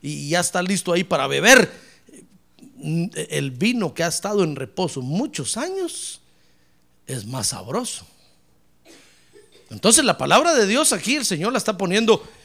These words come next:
eh, eh, la está, la está, la está mostrando como, o el, como el vino añejo, o en otras palabras, el vino añejo es figura de la palabra de Dios. Cuando, cuando recibimos la palabra de Dios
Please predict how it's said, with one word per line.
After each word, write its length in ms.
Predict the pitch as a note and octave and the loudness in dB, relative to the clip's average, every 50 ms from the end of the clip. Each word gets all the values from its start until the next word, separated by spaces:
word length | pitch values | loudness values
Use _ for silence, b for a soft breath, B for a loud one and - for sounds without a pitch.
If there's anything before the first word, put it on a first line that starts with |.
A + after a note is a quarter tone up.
| B B _ _ _ - - - | B B _ _ _ -16 -16 -12
eh, 20 | - | -10
eh, 760 | - D3 C#3 C#3 - - - - C#3+ C3+ C3+ C3 C#3 C#3 C#3 | -8 -6 -6 -8 -10 -12 -14 -12 -12 -12 -12 -14 -16 -16 -10
la 100 | C#3+ C#3 | -6 -6
está, 260 | B2+ - G3+ G#3+ A#3 G3 | -4 0 0 0 0 0
la 140 | E3 D#3 | -2 -2
está, 380 | C3 - - F3 F#3 G3 G#3 G#3 | -2 -2 -2 0 0 0 -2 -4
la 160 | D#3+ C#3+ C#3 | -4 -4 -4
está 500 | C3 - - F3+ G3 G#3 G#3 G3+ G3 F3 D#3 | -2 -2 0 0 0 2 2 0 -2 -6 -8
mostrando 760 | D3 D3 D3 C#3 - - - - F#3+ G3+ A3+ A#3 G#3+ G#3+ - | -8 -6 -6 -4 -4 -4 -2 4 4 4 4 4 2 -2 0
como, 360 | - D#3 D3 C#3+ C#3+ C#3 - b b b b b b | 0 -4 -2 -2 -4 -4 -4 b b b b b b
o 160 | - D3 D3 | 0 0 0
el, 220 | C#3 C#3 D3 - | 0 -2 -8 -8
como 240 | - - D3+ D3 C#3 | -4 -4 -4 -2 -2
el 100 | C3+ C3 | -4 0
vino 280 | C#3 G3+ G#3+ G#3 F#3+ E3 | 2 2 2 2 2 0
añejo, 400 | D3+ D#3+ G3 C#4+ E4 - - D#3 | 0 2 2 2 2 2 0 -6
o 140 | C#3+ C#3 | -4 -4
en 60 | D3 F#3+ | -4 -4
otras 220 | B3 - G#3 - | -2 -4 -4 -2
palabras, 360 | - D3+ D#3+ G#3 A#3+ G#3 D#3 | -2 0 0 2 0 2 0
el 80 | D#3 C#3+ | -2 0
vino 240 | D3 G#3+ A3+ A3 G3 | 0 0 2 2 0
añejo 500 | E3+ F3+ G#3 C4 C4+ - A#3 A3 - B B B B B | 2 4 4 4 4 6 4 4 4 B B B B B
es 220 | F3+ F3 - - | 2 4 4 4
figura 520 | - F3 D#3+ D3 E3+ D4 F#4+ F#4+ C#4+ E3+ C3+ | 4 0 -4 0 4 4 4 4 4 2 0
de 100 | C#3 C3 | 0 -4
la 140 | C3 B2 - | -4 -4 -4
palabra 400 | C3+ C3 A#2+ A#2+ C3 B2+ B2 A2+ | -4 -2 -2 -2 -2 -2 -4 -6
de 140 | A2 G#2+ | -6 -8
Dios. 440 | F#2+ F#2+ F2 - - - - - - _ _ _ _ _ _ _ _ _ _ _ _ _ _ _ _ _ _ _ _ _ _ _ _ _ _ _ _ _ _ _ _ _ - | -10 -10 -12 -12 -14 -16 -16 -18 -20 _ _ _ _ _ _ _ _ _ _ _ _ _ _ _ _ _ _ _ _ _ _ _ _ _ _ _ _ _ _ _ _ _ -6
Cuando, 500 | - D#3 D3+ D3+ C#3 D#3 D#3 C#3+ - - - | -4 -2 -2 -2 -4 -6 -6 -6 -8 -14 -6
cuando 480 | - D#3 D3+ D#3 D3 D#3 D#3 C#3+ - b b b b b b _ _ _ - _ - | -2 -2 -2 0 -2 -4 -4 -4 -6 b b b b b b _ _ _ -20 _ -18
recibimos 840 | - C#3+ D3+ C#3 - - D#3+ F3+ D4 F4+ G#4 D#4+ G#3 - - - - | -10 -6 -2 -2 0 0 0 0 0 0 2 0 -2 -2 -4 -8 -8
la 200 | C#3 C#3 D3 B2+ | -6 -4 -4 -2
palabra 440 | - C3 C3+ F3 B3+ E4 E4+ E4 C4+ | -2 -4 -4 -2 -4 -4 -2 -2 -2
de 140 | G3 F3 E3 | 0 0 -2
Dios 560 | D#3+ A3+ D4+ E4 D#4+ - - - - - - | -2 -2 -4 -4 -4 -6 -6 -8 -8 -10 -14